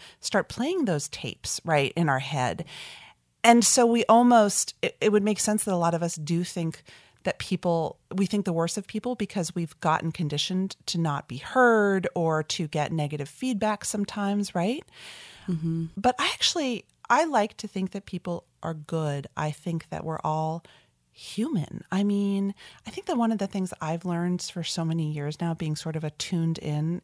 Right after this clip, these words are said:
Speaker 1: anxious introvert, is that we're all faking it a lot of the time. Like, we're all insecure. We're all human. And that doesn't make us good or bad. We're just human.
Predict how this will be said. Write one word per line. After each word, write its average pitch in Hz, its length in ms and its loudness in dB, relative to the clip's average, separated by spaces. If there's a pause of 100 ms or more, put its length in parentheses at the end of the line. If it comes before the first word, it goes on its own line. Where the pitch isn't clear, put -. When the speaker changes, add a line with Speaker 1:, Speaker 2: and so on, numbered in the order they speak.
Speaker 1:
anxious 151 460 -4
introvert, 175 600 -6 (600)
is 208 120 0
that 190 220 2
we're 185 260 2
all 160 580 0 (420)
faking 147 520 -4
it - 240 -8
a 151 60 -2
lot 135 300 -4
of 147 60 -10
the - 80 -12
time. - 440 -10
Like, 175 260 -8 (340)
we're 214 120 2
all 180 180 4
insecure. 147 720 -4 (720)
We're 180 200 -2
all 139 200 0
human. 131 500 -4 (640)
And 202 100 2
that 254 80 4
doesn't 285 160 2
make 233 160 4
us - 80 2
good 190 160 4
or 175 60 4
bad. 143 260 6
We're 143 80 -2
just 147 180 -4
human. 131 320 -2